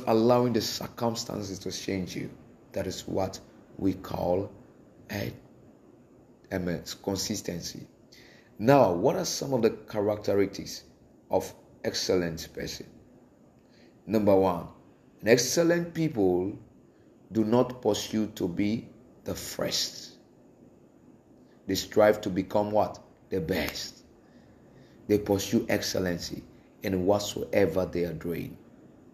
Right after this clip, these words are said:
Number two, excellent people do not settle for the average. No. They believe in themselves.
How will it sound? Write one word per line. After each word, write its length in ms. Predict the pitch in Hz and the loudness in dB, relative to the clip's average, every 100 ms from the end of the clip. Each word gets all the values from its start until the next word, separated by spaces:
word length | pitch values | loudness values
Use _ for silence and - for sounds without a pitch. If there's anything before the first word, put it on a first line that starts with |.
| - - - - - - - - - | -20 -20 -20 -20 -20 -20 -20 -12 0
Number 200 | 113 110 | 4 4
two, 400 | 113 127 82 78 - - - - | 6 4 2 -4 -14 -20 -16 0
excellent 480 | 110 110 131 135 135 | 2 4 6 6 4
people 280 | 139 135 131 | 0 2 2
do 140 | 123 | 2
not 200 | 123 127 | 2 0
settle 420 | - - - 135 | -2 -4 -2 -2
for 140 | 127 120 | -2 -2
the 160 | 127 | 0
average. 600 | 127 127 98 85 - - - _ _ _ _ _ - | 0 0 0 -4 -10 -16 -20 _ _ _ _ _ -10
No. 760 | 98 110 156 151 107 85 - - - _ _ _ _ _ _ _ _ _ _ _ - | -2 0 0 0 0 0 -4 -10 -18 _ _ _ _ _ _ _ _ _ _ _ 0
They 120 | 107 | 0
believe 400 | 90 107 123 110 | 2 4 4 4
in 100 | 98 | 0
themselves. 680 | 92 90 - - - - | -2 -2 0 0 -2 -12